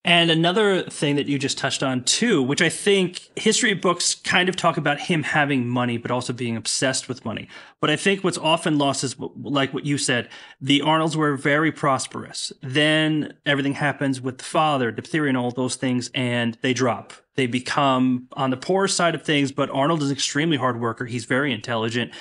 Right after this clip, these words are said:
He makes those fortunes return. However, the fortune that he had being, you know, mercantile and, and druggist and things like that,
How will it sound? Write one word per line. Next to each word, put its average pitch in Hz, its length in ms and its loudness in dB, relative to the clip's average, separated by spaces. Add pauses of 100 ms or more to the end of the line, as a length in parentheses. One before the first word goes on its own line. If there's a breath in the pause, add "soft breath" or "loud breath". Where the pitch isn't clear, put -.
(380 loud breath)
He 165 200 2
makes 160 320 0
those 151 180 0
fortunes 131 560 -2
return. 117 680 -4 (380 soft breath)
However, 185 800 2 (300)
the 160 160 0
fortune 294 480 0
that 143 140 0
he 269 420 0
had 117 340 -2
being, 147 340 2
you 143 140 2
know, 127 100 2
mercantile 135 920 2
and, 120 180 -4
and 120 320 0
druggist 135 360 0
and 127 100 -4
things 139 180 0
like 127 200 -2
that, 139 340 2